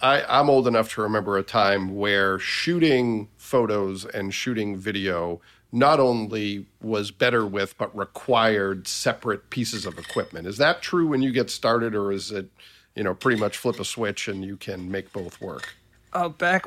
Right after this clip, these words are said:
Speaker 2: I mean, I was in college, um, in technology years, you know, just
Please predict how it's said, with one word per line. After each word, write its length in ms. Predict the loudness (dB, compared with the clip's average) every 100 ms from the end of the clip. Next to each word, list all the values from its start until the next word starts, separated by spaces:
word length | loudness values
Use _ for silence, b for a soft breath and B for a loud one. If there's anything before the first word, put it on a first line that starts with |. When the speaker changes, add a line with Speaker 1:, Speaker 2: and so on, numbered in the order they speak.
| -4
Speaker 2:
I 220 | -6 -2
mean, 140 | 0 4
I 100 | 4
was 160 | 4
in 140 | 0 0
college, 720 | 2 4 2 0 -6 -10 B B B B _ -14
um, 380 | -12 -14 -18 -20 _ _ _ -8
in 380 | -4 -4 -4 -12
technology 580 | -4 -2 0 2 2 0
years, 460 | -4 -4 -4 -4 -10
you 80 | -12
know, 260 | -14 -16 -16
just 280 | -16 -16